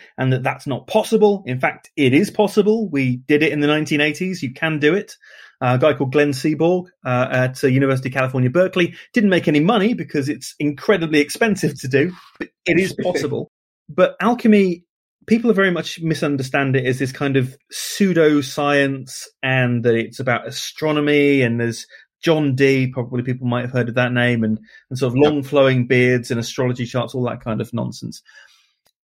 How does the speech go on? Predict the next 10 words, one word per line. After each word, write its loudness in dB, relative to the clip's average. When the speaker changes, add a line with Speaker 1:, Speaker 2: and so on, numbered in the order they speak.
Speaker 1:
It 6
often 4
isn't. -2
Alchemy 4
was 2
often -2
very 2
much -2
early 4
chemistry. -4